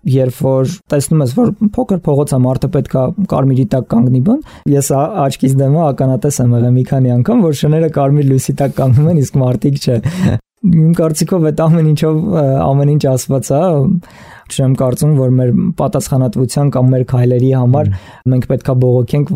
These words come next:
Speaker 1: կամ պատասխանատվությունը գցենք ուրիշի վրա։ Հետևաբար մենք ենք ամեն ինչից պատասխանատու ու մենք պետք է փորձենք դուրս գանք այդ ամեն ինչից մեր գործողությունների շնորհիվ։
Speaker 2: Շատերը ունկնդիրներից կարող է մտածեն, թե կարմիր լույսի տակ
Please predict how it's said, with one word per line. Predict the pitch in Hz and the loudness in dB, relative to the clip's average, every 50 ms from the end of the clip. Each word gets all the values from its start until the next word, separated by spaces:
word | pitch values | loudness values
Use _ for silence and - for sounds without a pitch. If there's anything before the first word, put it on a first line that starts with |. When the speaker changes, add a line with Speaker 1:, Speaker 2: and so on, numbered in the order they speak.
| 135 - | -4 -4
Speaker 1:
կամ | - 139 131 127 127 | -4 -2 0 0 0
պատասխանատվությունը | - - 143 139 - - - 135 127 120 - - 123 - - 135 127 | 0 -2 -4 -4 -6 -4 -4 -2 -2 -2 -2 -4 -4 -2 -2 -2 -2
գցենք | 117 - - 135 127 123 - | -2 -4 -2 -2 -2 0 0
ուրիշի | 127 123 113 - - 127 | 0 0 0 0 0 0
վրա։ | 113 113 113 - - - - - - - | 0 0 0 -2 -6 -10 -16 -20 -20 -10
Հետևաբար | - - 202 196 147 131 131 139 165 - 202 160 | -4 -4 -2 0 0 0 0 0 0 2 2 2
մենք | 151 - - 165 | 2 2 2 0
ենք | 139 - - | 0 0 0
ամեն | 127 127 127 120 120 | 0 0 2 2 2
ինչից | 120 117 - 123 - - | 2 0 0 -4 -6 -4
պատասխանատու | - 143 139 - - - - - 117 120 117 - 165 170 | -4 -6 -4 -4 -6 -6 -2 -2 -2 0 0 0 0 2
ու | 151 131 | 2 2
մենք | 127 123 120 - | 2 0 0 -2
պետք | - - - - | -4 -6 -4 -2
է | 131 127 123 127 - 180 | -2 0 0 -2 -4 -6
փորձենք | - - 127 123 - 139 139 131 123 | -4 -4 -4 -2 -2 0 0 0 2
դուրս | 127 123 123 131 | 0 0 0 0
գանք | 127 120 104 123 | 0 0 0 -2
այդ | 123 - 135 | -2 -2 0
ամեն | 131 131 127 123 123 | 2 2 2 2 2
ինչից | 123 - 156 - | 0 0 -2 -2
մեր | - 139 127 120 | -2 -2 0 0
գործողությունների | 127 123 117 - - 131 120 107 - - 123 123 123 120 117 110 | 0 -2 -2 -2 -2 -2 -2 -2 0 0 2 2 2 2 0 -2
շնորհիվ։ | - - - - - - - - _ _ _ _ - | -2 -2 -2 0 0 -2 -4 -8 _ _ _ _ -4
Speaker 2:
Շատերը | 110 120 123 123 123 147 135 127 127 | -2 -2 -2 0 0 0 0 2 2
ունկնդիրներից | 123 117 131 127 123 117 117 123 127 135 139 - | 0 0 0 0 2 2 2 2 2 2 0 -2
կարող | - - 107 107 110 107 104 | -2 -4 -2 0 0 0 0
է | 110 | 0
մտածեն, | 107 104 101 - - 104 101 - - 110 110 113 | 0 0 0 0 0 -2 -2 -2 -2 -2 0 0
թե | 107 - 110 107 104 104 101 - - - - - | 0 0 0 0 2 0 0 -2 -4 -8 -14 -8
կարմիր | - 107 117 120 117 117 104 101 | -4 -2 0 0 2 0 0 0
լույսի | 98 95 90 - - 107 95 | 0 -2 -2 -2 -2 -4 -4
տակ | - - 107 104 - - - | -2 -2 -4 -4 -4 -8 -16